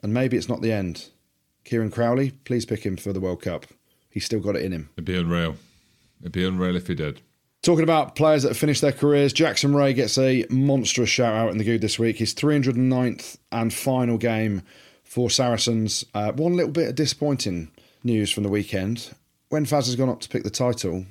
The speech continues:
Speaker 1: the trophy up, should have got Jackson Ray to lift it with him. He's been a club stalwart at Saracens,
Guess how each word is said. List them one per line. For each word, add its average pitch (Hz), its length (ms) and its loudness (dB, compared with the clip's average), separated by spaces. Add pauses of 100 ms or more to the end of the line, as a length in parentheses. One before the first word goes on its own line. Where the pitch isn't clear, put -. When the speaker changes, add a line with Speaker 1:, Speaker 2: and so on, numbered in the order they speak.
(140)
Speaker 1:
the 117 60 -6
trophy 110 380 0
up, 87 200 -6 (560)
should - 160 -6
have 160 80 -2
got 165 100 -2
Jackson 135 340 -2
Ray 156 120 0
to 139 100 -4
lift 117 180 -4
it - 80 -4
with 101 120 -2
him. 101 120 0
He's 113 120 0
been 139 160 0
a 131 40 0
club 139 460 -2
stalwart 110 720 0 (460)
at 101 120 -2
Saracens, 107 640 0